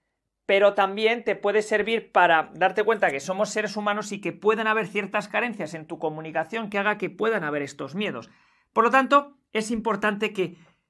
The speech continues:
seas uno de estos tres, o seas el director, o seas el C E O, tengas esta idea, ¿no? Te hagas una especie de mapa de estos, puede ser de estos o de otras características, pero de tal manera que intentes alinearnos. Por ejemplo,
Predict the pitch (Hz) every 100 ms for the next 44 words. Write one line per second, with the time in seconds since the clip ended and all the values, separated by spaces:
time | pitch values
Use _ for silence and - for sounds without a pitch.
0 | _ _ _ _ - - 226 277 247 240
1 | 226 - 226 - 240 208 - - _ _
2 | _ 143 143 - 226 208 196 190 185 214
3 | 156 160 185 180 202 196 - _ _ 190
4 | 196 170 180 160 170 147 127 110 107 170
5 | 254 _ 156 170 180 180 196 190 165 185
6 | 185 180 233 202 175 - 170 156 156 202
7 | 160 147 151 175 - 180 185 202 202 208
8 | 240 - _ _ _ _ _ 185 190 220
9 | - _ _ _ _ _ _ _ _ _
10 | 175 170 196 208 208 208 185 170 196 185
11 | 180 - 143 131 127 110 127 - 175 208
12 | 185 139